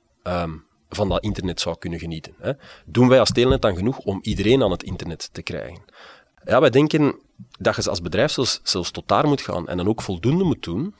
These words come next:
hè, en dat ook laten zien, dat je, dat je die problemen oplost. En dat bedoel ik eigenlijk met end-to-end. Het is niet alleen het product,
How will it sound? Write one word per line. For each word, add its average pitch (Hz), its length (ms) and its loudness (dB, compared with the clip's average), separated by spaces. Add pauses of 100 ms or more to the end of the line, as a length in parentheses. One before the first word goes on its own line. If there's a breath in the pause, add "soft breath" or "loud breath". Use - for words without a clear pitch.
hè, - 140 -8
en 190 220 -6
dat 92 120 0
ook 95 120 -2
laten 85 260 -2
zien, 123 400 -2 (240 soft breath)
dat - 200 -2
je, 90 220 -2
dat 90 160 -6
je 87 60 -10
die 117 120 -4
problemen 95 420 -2
oplost. 85 200 -8
En 101 60 -4
dat 135 120 2
bedoel 127 160 0
ik - 160 -6
eigenlijk 92 320 -4
met 92 100 -10
end-to-end. 82 420 -8
Het - 160 -18
is 95 100 -6
niet 127 140 4
alleen 135 180 6
het 104 120 -2
product, - 600 -4